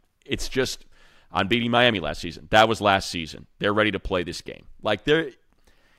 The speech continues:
you can tell. You can t-,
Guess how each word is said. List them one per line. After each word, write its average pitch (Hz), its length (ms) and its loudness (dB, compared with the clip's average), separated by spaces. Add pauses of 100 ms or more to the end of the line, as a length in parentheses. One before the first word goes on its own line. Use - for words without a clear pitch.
(540)
you 123 140 -2
can 160 160 2
tell. 147 460 4 (340)
You 113 160 -4
can 110 240 -4
t-, - 180 -12